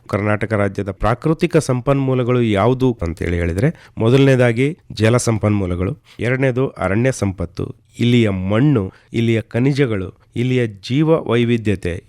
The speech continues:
ಇಲ್ಲಿಯ ಗಾಳಿ, ಇವೆಲ್ಲವೂ ನಮ್ಮ ಕರ್ನಾಟಕದ ಪ್ರಾಕೃತಿಕ ಸಂಪನ್ಮೂಲಗಳು ಅಂತೇಳಿ ಹೇಳಿದ್ರೆ ತಪ್ಪಾಗ್ಲಾರದು. ಮತ್ತು ಅವೇ ಕೂಡ ಈಗ ಜಲ ಸಂಪನ್ಮೂಲಗಳಿಂದ ನಾವು ಪ್ರಾರಂಭ ಮಾಡಬೇಕು ಅಂತೇಳಿ ಹೇಳಿದ್ರೆ, ಒಟ್ಟಾರೆ ಕರ್ನಾಟಕ ರಾಜ್ಯದಲ್ಲಿ ಇಡೀ ದೇಶದಲ್ಲಿ ಇರತಕ್ಕಂಥ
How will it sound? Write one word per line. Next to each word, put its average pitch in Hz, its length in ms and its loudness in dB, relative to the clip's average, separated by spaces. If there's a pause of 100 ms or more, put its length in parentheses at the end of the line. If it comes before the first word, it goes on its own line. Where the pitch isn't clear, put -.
(120)
ಇಲ್ಲಿಯ 139 340 2
ಗಾಳಿ, 95 380 -4 (140)
ಇವೆಲ್ಲವೂ 120 500 0
ನಮ್ಮ 110 380 -4
ಕರ್ನಾಟಕದ 101 540 -2
ಪ್ರಾಕೃತಿಕ 95 540 -8
ಸಂಪನ್ಮೂಲಗಳು 95 880 -2
ಅಂತೇಳಿ 104 520 -2 (180)
ಹೇಳಿದ್ರೆ 107 460 -2 (260)
ತಪ್ಪಾಗ್ಲಾರದು. 95 640 -6
ಮತ್ತು 156 260 -4 (160)
ಅವೇ 131 240 0
ಕೂಡ 92 220 -8 (380)
ಈಗ 120 160 -2 (480)
ಜಲ 131 200 2
ಸಂಪನ್ಮೂಲಗಳಿಂದ 117 840 -2
ನಾವು 104 220 -2
ಪ್ರಾರಂಭ 101 400 -2
ಮಾಡಬೇಕು 98 500 -4
ಅಂತೇಳಿ 92 300 -4
ಹೇಳಿದ್ರೆ, 101 340 -4 (220)
ಒಟ್ಟಾರೆ 120 420 -4
ಕರ್ನಾಟಕ 107 500 -4
ರಾಜ್ಯದಲ್ಲಿ 101 680 -4 (260)
ಇಡೀ 131 380 0 (240)
ದೇಶದಲ್ಲಿ 123 580 -2
ಇರತಕ್ಕಂಥ 98 640 -6